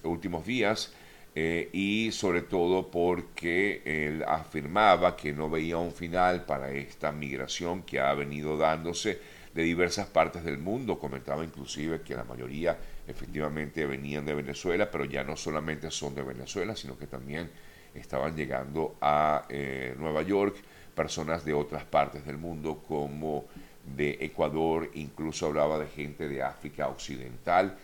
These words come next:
y también, eh, personas de Rusia que estarían entrando a la ciudad de Nueva York. Gente de todo el mundo está decidida a pasar por la parte sur de la frontera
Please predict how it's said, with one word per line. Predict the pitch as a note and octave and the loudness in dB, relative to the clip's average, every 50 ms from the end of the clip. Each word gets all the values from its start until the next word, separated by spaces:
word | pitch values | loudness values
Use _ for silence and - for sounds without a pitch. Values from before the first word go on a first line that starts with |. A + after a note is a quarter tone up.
| - - - - | -18 -20 -18 -14
y | - D2 | -14 -8
también, | - - C#2 B1 C2 C2+ C#2+ D2 D#2 D#2 D#2 D#2+ D#2+ - - - | -2 -2 -2 -2 -2 -4 -2 0 0 -2 -2 -4 -6 -6 -6 -6
eh, | C2+ C#2 C#2 C2 | -6 -6 -6 -4
personas | - B1+ B1+ - - - D2+ C#2+ D2 D2+ D#2 - - - - - B1 | -4 -6 -6 -6 -6 -6 -4 -4 -2 -2 -4 -4 -6 -8 -8 -8 -4
de | C#2 C#2 C2+ C2+ C2 - - A#1 B1+ | -2 -2 0 0 -2 -4 -6 -8 -4
Rusia | D#2 G2 A2+ G#2+ - - - C#2+ C#2+ D2 D2 - - - - - - | 0 0 0 0 0 -2 -2 0 0 -2 -2 -6 -12 -16 -16 -14 -12
que | C2+ | -12
estarían | C2 - - C2+ C2 C#2+ D2 D2+ D2+ C#2+ - - | -10 -4 -4 -4 -2 -2 -2 -2 -2 -4 -6 -8
entrando | - C#2+ C#2 B1+ B1 - E2+ D#2+ E2+ F2 E2 D#2+ E2+ E2+ E2+ - - - - - - - - - | -8 -8 -8 -8 -4 0 0 2 2 0 -2 0 0 0 0 0 -2 -10 -18 -20 -20 -16 -4 2
a | - D2+ D#2 D2+ D2+ D2+ D2+ - - - | 4 6 6 8 6 6 4 2 -2 -4
la | D2 D2 C#2 C2+ C2 C2 B1+ B1+ B1 A#1+ B1 - | -4 -4 -2 0 0 0 -2 -2 -4 -4 -6 -8
ciudad | - E2 D#2 D2+ C#2+ C2+ | -8 -6 -2 -2 -2 -2
de | C#2+ | -4
Nueva | C#2+ C#2+ C#2 C2+ C#2 | -6 -6 -6 -6 -2
York. | E2 G#2+ A2+ G#2 F2+ - - - - - - - - - | 0 2 2 2 2 0 -10 -18 -20 -20 -20 -18 -10 -4
Gente | D#2+ D#2 D#2 D#2 D2 F2+ F2+ E2 | -2 -2 -2 -2 -2 0 2 2
de | D#2+ D2+ | 2 0
todo | D2 - G#2+ G2+ G2 F#2 | -2 2 4 4 4 4
el | E2+ | 4
mundo | E2 F2+ G2+ A2+ B2+ A#2 A#2 G2 | 2 0 -2 -2 -2 -2 -4 -4
está | - - D#2 D2 | -2 0 0 0
decidida | D2+ E2+ - - D#2 C#2+ C#2+ D#2+ E2 | 0 0 -2 -2 -2 0 2 2 2
a | - | 2
pasar | - C#2+ - - D2+ C#2+ D2 | 0 -2 -2 0 0 -2 -2
por | - D#2+ D2+ C2 | -2 -6 -6 -4
la | C2 C2+ | -6 -6
parte | - - D#2 D2+ D2 C#2+ D2 | -2 0 0 0 0 -2 -8
sur | D2 - D#2 D2 D2 | -8 -6 -4 -2 0
de | D2+ D2 | 0 0
la | D2 | 0
frontera | - C#2 C2 B1 - E2+ F2 F#2+ G#2 - | -2 -6 -10 -8 -4 -2 0 0 0 -2